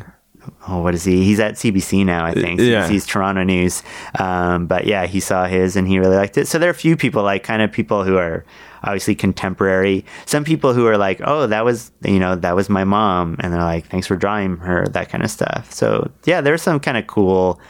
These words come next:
Speaker 1: connections made through that.
Speaker 2: That's awesome. Like, kind of tweets or Facebook? Or
Speaker 1: Yeah,
Speaker 2: did you get
Speaker 1: mainly tweets. So I
Speaker 2: Yeah.
Speaker 1: started off, it was entirely, like, a Twitter project.
Speaker 2: Yeah.
Speaker 1: And then I eventually kind of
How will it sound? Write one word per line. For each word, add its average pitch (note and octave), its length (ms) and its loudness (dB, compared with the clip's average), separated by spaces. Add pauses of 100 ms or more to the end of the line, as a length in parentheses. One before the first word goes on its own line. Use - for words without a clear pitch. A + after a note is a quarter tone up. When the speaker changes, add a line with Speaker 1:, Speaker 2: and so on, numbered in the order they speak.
(220)
Speaker 1:
connections F#2 520 -2
made F2 200 2
through F#2 180 0
that. E2+ 280 -2 (300)
Speaker 2:
That's A2+ 240 -2
awesome. A2 640 0
Like, B2 320 2
kind C3 220 -2
of A#2 100 0
tweets D3+ 420 0
or C3 80 0
Facebook? D#3+ 520 0
Or D3+ 40 4
Speaker 1:
Yeah, E3+ 160 4
Speaker 2:
did D#3 60 -2
you C3 80 2
get F#3 80 0
Speaker 1:
mainly F#3 140 2
tweets. A#2+ 360 2
So B2 80 4
I C#3 60 2
Speaker 2:
Yeah. C#3+ 80 0
Speaker 1:
started E3+ 240 0
off, C3+ 200 0
it C3+ 80 4
was A#2 160 2
entirely, G#2+ 600 2
like, G2+ 160 2
a G2 80 0
Twitter G2+ 360 0
project. D3 680 -2 (140)
Speaker 2:
Yeah. G#2+ 260 2
Speaker 1:
And A2+ 140 0
then A#2 100 2
I B2 80 0
eventually A2+ 540 0
kind G#2+ 260 -4
of G2+ 140 2